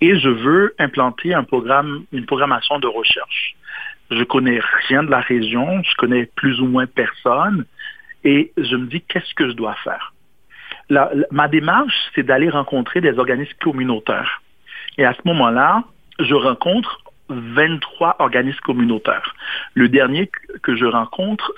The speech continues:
c'est le vingt-quatre décembre en soirée. C'est juste pour vous dire que c'est énorme. C'est, euh, déjà qu'ils aient accepté de me rencontrer, je les remercie encore aujourd'hui parce que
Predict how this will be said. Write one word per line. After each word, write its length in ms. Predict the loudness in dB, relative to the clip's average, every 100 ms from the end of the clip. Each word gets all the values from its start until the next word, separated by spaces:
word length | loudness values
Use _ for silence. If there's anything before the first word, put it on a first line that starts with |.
| -2
c'est 220 | 0 0 2
le 400 | 2 2 0 -6 -16 _
vingt-quatre 640 | -4 0 0 0 -2 -2 -4
décembre 720 | -4 0 0 0 -2 -8 -12 _ _ 0
en 160 | 0 0
soirée. 520 | 0 2 2 -2 -4 -10 _ _ _ _ _ -20 -18 -18 -6 2
C'est 140 | 4
juste 200 | 4 0
pour 120 | 0
vous 120 | 0 2
dire 260 | 2 0
que 80 | -4 -4
c'est 140 | -4 -2
énorme. 600 | -2 0 2 4 2 0 -6 -8 -2
C'est, 300 | 2 0 -2 -8 -12 -6 0
euh, 320 | 0 0 0
déjà 440 | 2 4 4 4
qu'ils 300 | 2 -6 0 0
aient 60 |
accepté 360 | 0 -4 -6 -4
de 100 | -2
me 100 | -2
rencontrer, 520 | -4 -4 -6 -2 -2
je 120 | 0
les 100 | -2
remercie 480 | -2 -2 -2 -2 -2
encore 300 | 0 0 -2
aujourd'hui 460 | -2 -6 -4 -6 -2
parce 160 | -4
que 160 | -2